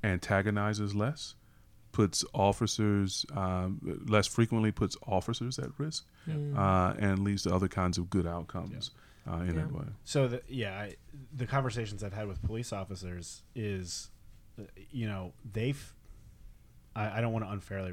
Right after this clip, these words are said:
Speaker 3: m-, misrepresent, but what I've, what I understand them to be saying is, like, our hands are tied.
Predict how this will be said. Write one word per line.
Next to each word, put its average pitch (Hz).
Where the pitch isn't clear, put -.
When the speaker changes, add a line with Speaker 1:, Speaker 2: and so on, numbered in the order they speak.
Speaker 3:
m-, 110
misrepresent, 92
but -
what 110
I've, 101
what 120
I 135
understand 110
them 95
to 87
be 92
saying 131
is, 90
like, 90
our 120
hands 147
are 90
tied. 85